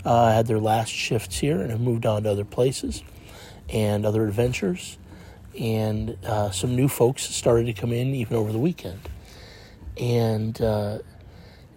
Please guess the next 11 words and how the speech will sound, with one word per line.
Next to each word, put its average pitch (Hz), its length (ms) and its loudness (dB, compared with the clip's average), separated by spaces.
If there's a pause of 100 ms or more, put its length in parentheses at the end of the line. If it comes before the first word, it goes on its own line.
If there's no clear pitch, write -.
(160)
and 131 340 4
it's - 280 0
really 220 300 8
a 302 40 2
reminder 127 680 4
that 98 420 4 (800)
places 170 800 4
often 120 440 4
have 104 460 2
their 104 280 -2
own, 127 480 4